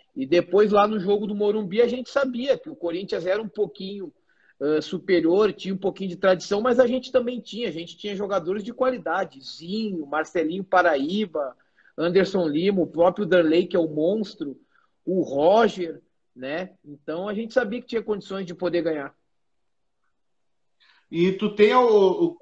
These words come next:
Speaker 2: quando eu conversei com o tanto, o Anderson contou uma história do, da chegada do Caio, fazendo festa em Porto Alegre. O Luiz Mário contou a história do terno do Tinga.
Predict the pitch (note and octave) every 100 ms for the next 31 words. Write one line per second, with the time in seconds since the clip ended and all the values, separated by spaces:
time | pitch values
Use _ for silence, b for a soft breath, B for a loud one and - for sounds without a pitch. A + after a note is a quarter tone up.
0 | _ F3+ F#3+ F#3+ G3+ F#3+ F3+ G3 G3 G#3
1 | G3 G3 G3 G3+ F#3 E3+ G3 A#3+ A#3 -
2 | G#3 G3 F#3+ G3 G3 G3 - F#3 G#3 G3
3 | F3+ E3+ F3 F#3+ E3+ F#3+ F3+ F3+ E3+ D#3+
4 | G#3+ B3+ A3 - E3 E3 F#3+ F#3 F3+ G#3
5 | G3+ F3+ F3+ E3+ C#3+ D3+ F#3+ G#3+ C4 B
6 | B _ _ _ - F#3+ G3 G3 G3 G3+
7 | F3+ F#3+ A#3 A#3 A#3 A3 A3 G#3+ - G#3
8 | G#3 G#3 G#3 G#3+ G#3+ F#3+ - F#3 A3 C4
9 | C#4+ C4+